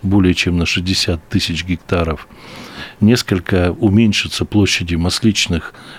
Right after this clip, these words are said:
культур по сравнению с прошлым годом. Ну, вот, э, площадь, предположим, под подсолнечником мы оставляем, потому что это высокомаржинальная культура.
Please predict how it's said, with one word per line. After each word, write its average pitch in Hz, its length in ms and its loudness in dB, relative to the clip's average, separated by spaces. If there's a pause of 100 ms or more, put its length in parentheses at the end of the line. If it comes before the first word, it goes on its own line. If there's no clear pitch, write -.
культур 87 640 0 (500)
по - 80 0
сравнению 104 640 4
с - 140 -8
прошлым 92 520 2
годом. 87 460 0 (580)
Ну, 110 240 6
вот, 87 340 0
э, 90 160 2
площадь, - 400 0
предположим, 95 560 0
под 98 160 -4
подсолнечником 113 800 0
мы 98 220 2
оставляем, 107 560 0
потому 90 320 -4
что - 160 -2
это 85 160 -2
высокомаржинальная 95 880 0
культура. 92 600 0